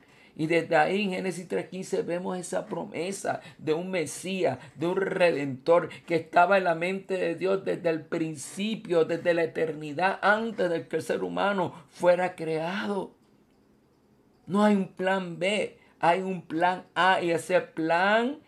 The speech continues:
se cumplirá contra viento y marea. No hay quien lo pueda detener. Por eso que dice la palabra del Señor que los planes de Dios se mantienen firmes para siempre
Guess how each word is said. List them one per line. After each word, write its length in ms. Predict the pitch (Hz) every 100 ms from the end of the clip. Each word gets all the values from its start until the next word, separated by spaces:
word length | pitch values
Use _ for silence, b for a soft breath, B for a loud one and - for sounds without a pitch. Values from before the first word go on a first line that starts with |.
| b b b _ _
se 320 | - 165 156
cumplirá 880 | 151 147 139 143 143 143 165 202 196
contra 560 | 165 156 147 151 143 135
viento 840 | 143 151 190 196 196 196 196 -
y 180 | - 160
marea. 840 | 147 143 135 131 156 180 165 - - _ b b
No 380 | 131 151 190 185 -
hay 440 | 175 196 165 - B -
quien 220 | 156 160
lo 160 | 156
pueda 440 | 151 165 165 - 214
detener. 920 | 131 143 135 135 120 117 131 147 - B -
Por 120 | 143
eso 220 | 156 175
que 140 | 170
dice 260 | 151 151 170
la 160 | 165 165
palabra 640 | 160 165 175 175 156 B B
del 160 | - 151
Señor 420 | - 151 156 175
que 100 | 175
los 140 | 160 -
planes 360 | 165 180 196
de 120 | 175 156
Dios 260 | 165 196
se 100 | 202
mantienen 580 | 180 156 139 170 196 208
firmes 380 | - 220 226 214
para 260 | - 165
siempre 640 | 156 - 185 170 165 113